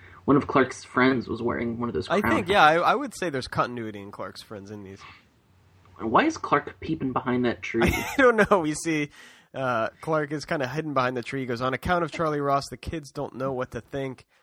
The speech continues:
Speaker 2: He
Speaker 1: Maybe
Speaker 2: goes,
Speaker 1: these aren't really his friends.
Speaker 2: Yeah, they could
Speaker 1: He just kinda, like, tags behind
Speaker 2: He
Speaker 1: them.
Speaker 2: has, he has no friends. He says to these guys,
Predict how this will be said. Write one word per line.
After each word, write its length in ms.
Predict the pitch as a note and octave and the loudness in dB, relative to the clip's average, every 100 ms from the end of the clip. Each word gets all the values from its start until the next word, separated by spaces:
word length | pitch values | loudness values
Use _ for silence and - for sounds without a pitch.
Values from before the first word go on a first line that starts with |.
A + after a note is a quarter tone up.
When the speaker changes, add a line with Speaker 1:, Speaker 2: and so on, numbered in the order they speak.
| _ - | _ 0
Speaker 2:
He 40 | G3+ | 4
Speaker 1:
Maybe 120 | F4+ | 8
Speaker 2:
goes, 100 | G4+ | 10
Speaker 1:
these 140 | F4 | 8
aren't 200 | F#3+ G3 | 8 8
really 240 | F3+ G3 F#3+ | 8 10 8
his 200 | E3+ - | 4 0
friends. 720 | - D3+ C#3 F2 - - _ _ _ | -8 -6 -6 -10 -16 -18 _ _ _
Speaker 2:
Yeah, 300 | D#3 D#3 C3 | 2 4 4
they 160 | D3 B3+ | 2 -2
could 220 | B3 G#3 | -4 -4
Speaker 1:
He 60 | E3 | -2
just 160 | F3 | 0
kinda, 160 | F#3 E3+ | 2 4
like, 260 | D#3 D3 - | 2 0 -2
tags 260 | C#3 C#3 | -2 -2
behind 340 | - C#3+ B2+ C3+ | -6 -4 -2 -2
Speaker 2:
He 40 | |
Speaker 1:
them. 80 | C#3+ | -2
Speaker 2:
has, 180 | D#3+ C#3+ - | -2 -4 -8
he 140 | C#3+ C3+ | -10 -8
has 260 | C#3+ C3 | -8 -8
no 140 | C#3 C3+ | -10 -10
friends. 340 | C#3 C3+ - - - - | -8 -10 -12 -20 -20 -12
He 140 | F#3 F3+ | -6 2
says 200 | F#3 - | 2 2
to 100 | D3+ | -2
these 160 | C#3 - | -4 0
guys, 260 | C3+ A#2+ | 0 0